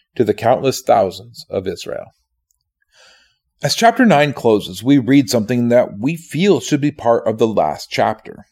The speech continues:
If not the last chapter, then at least it should be connected directly to the section of the cloud leading the people.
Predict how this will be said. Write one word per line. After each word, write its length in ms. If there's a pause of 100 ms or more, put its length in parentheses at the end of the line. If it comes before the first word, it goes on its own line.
(640)
If 200
not 180
the 80
last 260
chapter, 480
then 160
at 140
least 240
it 80
should 180
be 80
connected 520
directly 600 (240)
to 120
the 80
section 440
of 100
the 60
cloud 460
leading 320
the 80
people. 540